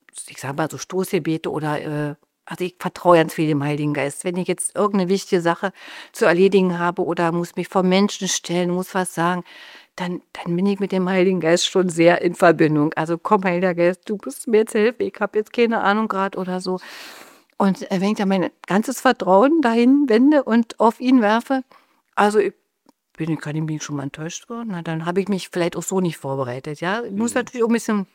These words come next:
Speaker 1: bisschen sollte ich schon noch dazu tun, ja. Aber,
Speaker 2: Mhm. Ist ja auch so
Speaker 1: ähm,
Speaker 2: eine Konzentration.
Speaker 1: Ja.
Speaker 2: Ist das ein richtiges Wort oder wie würden Sie es beschreiben?
Speaker 1: Konze-, nee,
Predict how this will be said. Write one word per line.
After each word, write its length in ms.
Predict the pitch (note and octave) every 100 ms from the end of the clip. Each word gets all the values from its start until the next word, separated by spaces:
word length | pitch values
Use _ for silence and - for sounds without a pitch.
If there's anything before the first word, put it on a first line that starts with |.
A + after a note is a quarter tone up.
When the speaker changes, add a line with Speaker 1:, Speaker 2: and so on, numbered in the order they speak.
| -
Speaker 1:
bisschen 420 | D4 - C#4+ B3
sollte 220 | F#3 F#3+
ich 80 | G3
schon 140 | G3
noch 120 | F3+ -
dazu 320 | F3+ E3+ F3+
tun, 300 | E3+ E3+ D#3
ja. 180 | D3+ F3
Aber, 280 | - E3 B2
Speaker 2:
Mhm. 120 | A2 A2 - - - -
Ist 80 | -
ja 60 | -
auch 80 |
so 60 | E3
Speaker 1:
ähm, 60 | D#3
Speaker 2:
eine 160 | C#3+ - - _ -
Konzentration. 960 | C#3+ - C#3+ - C#3+ - C#3+ G#2+ A2 - _ _ _ _ _
Speaker 1:
Ja. 480 | - F3+ F#3 G3+ A#3 - _ _
Speaker 2:
Ist 280 | A#2+ C#3 -
das 160 | D3
ein 80 | D#3+
richtiges 420 | D3+ E3 - D#3+
Wort 220 | D#3+ E3+ F3+
oder 160 | D3+
wie 140 | C#3 C#3
würden 180 | D3 D3
Sie 80 |
es 100 | D3
beschreiben? 440 | - D3 - D#3 F#3+
Speaker 1:
Konze-, 320 | E3+ - - _ - - _ _ _ _ -
nee, 240 | F#3 F3+